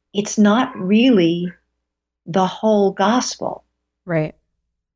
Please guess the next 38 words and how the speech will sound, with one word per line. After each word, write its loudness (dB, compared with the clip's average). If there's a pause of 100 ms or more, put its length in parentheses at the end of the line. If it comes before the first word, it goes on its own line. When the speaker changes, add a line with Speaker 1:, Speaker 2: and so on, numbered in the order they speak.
(120)
Speaker 1:
And, 0
and 2
I 2
think -2
this 2
is 0
going 2
to 2
be 4
hard 2
for 0
people. -2
I 2
mean, -2
I 2
don't 0
imagine 0
that -2
people -2
are 0
going 2
to -4
say, -2
"Oh, 2
yes, -2 (440)
sounds 0
wonderful. 0
I 2
can't -2
wait 2
to -2
double 2
my, 0
my, 0
uh, 2
food 0
budget 0
and, 2